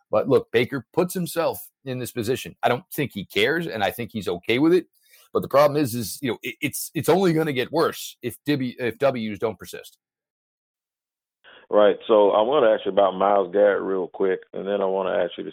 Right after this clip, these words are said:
Speaker 2: say something to Jaguar fans once again about Joe Schobert, because trust me, they're gonna eat this up, man. They, they have been dying to have a, a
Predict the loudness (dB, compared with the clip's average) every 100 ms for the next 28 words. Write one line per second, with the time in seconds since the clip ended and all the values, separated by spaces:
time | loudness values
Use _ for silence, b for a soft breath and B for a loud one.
0 | -6 -6 -4 -6 -6 -10 -16 _ _ _
1 | _ -14 0 4 4 4 2 0 -4 -6
2 | -6 0 0 -2 -6 -8 -8 -4 -4 -4
3 | -8 -8 -8 -8 -10 -14 -10 -4 2 2
4 | 0 -14 -20 _ _ _ _ -2 0 0
5 | -2 -6 -8 -6 -6 -8 -10 -18 -18 0
6 | 2 2 0 b b b b _ 2 4
7 | 2 2 -2 -4 -12 _ 0 2 4 0
8 | -4 -8 -6 -2 0 0 -2 -6 -8 -10
9 | -14 _ _ _ _ _ -12